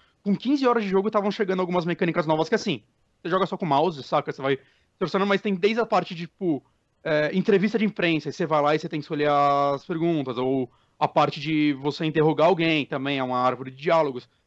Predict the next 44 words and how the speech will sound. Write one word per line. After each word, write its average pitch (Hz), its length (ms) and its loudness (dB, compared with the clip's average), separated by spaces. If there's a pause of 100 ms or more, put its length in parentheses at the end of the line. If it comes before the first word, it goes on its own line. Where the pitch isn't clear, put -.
(140)
Mas 165 200 0
a - 40 0
parte 220 220 -2
de 233 40 -6
gerenciamento, 220 840 -4
cara, 123 360 0 (400)
é, 202 360 2
é - 20 4
literalmente 247 460 -2
cê, - 180 -6
cê 220 140 -2
tem 226 120 -2
que 247 120 -4
ler, 202 320 6
assim, 175 160 -4
o 170 40 -6
texto, - 200 -6
"Puta, 208 240 -8
esse - 100 -10
policial, 170 540 2
o 156 40 -2
que - 80 -6
ele 151 120 -2
faz, 156 320 2 (320)
vou 170 120 0
contratar 170 540 0
ele, 151 160 2
vou 151 140 -6
colocar 170 240 -2
ele 160 80 -2
em 160 60 -4
qual 165 220 -2
turno." 156 480 -4 (320)
É, 147 400 4
chegou 196 380 2
a 220 60 4
missão, 202 580 -2
a 180 100 2
missão 185 300 -2
não 226 100 -4
é 240 60 -2
definida 214 500 -6
do 160 120 -6
tipo, - 360 -6